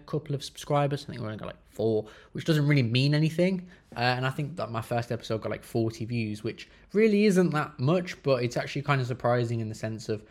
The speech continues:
I haven't actually promoted this anywhere again still. You know, I don't have an Instagram, I don't have a TikTok or anything. So it's kind of surprising how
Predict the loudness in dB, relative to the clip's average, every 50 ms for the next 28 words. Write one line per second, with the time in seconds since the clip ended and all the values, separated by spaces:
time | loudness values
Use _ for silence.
0 | -20 _ _ -8 -8 -4 -2 0 0 0 0 -4 -4 -6 -8 -8 -6 -8 -8 -8
1 | -8 -8 -4 -4 -2 -4 -4 -6 -10 -10 -8 -8 -8 -6 -6 -6 -6 -6 -4 -4
2 | -2 -2 -2 -4 -6 -4 -4 -4 -4 -6 -8 -10 -12 -14 -8 -6 -4 -4 -4 -4
3 | -6 -10 -20 -20 -20 _ _ _ -8 -6 -4 -2 -2 0 0 -2 -2 -2 -4 -4
4 | -4 -4 -2 -2 -4 -4 -4 -6 -4 -4 -4 -4 -4 -4 -6 -8 -10 -12 -8 -4
5 | -4 -4 -4 -2 -2 -2 -2 0 -2 -4 -2 -4 -6 -6 -8 -8 -8 -10 -6 -4
6 | -4 -4 -4 -6 -14 -20 -20 -20 -14 -14 -12 -12 -12 -4 -2 -2 -2 -2 -2 -4
7 | -2 0 2 2 2 2 0 -4 -6 -8 -8 -4 -2 -2 0 0 0 0 0 0
8 | -2 -4 -6 -8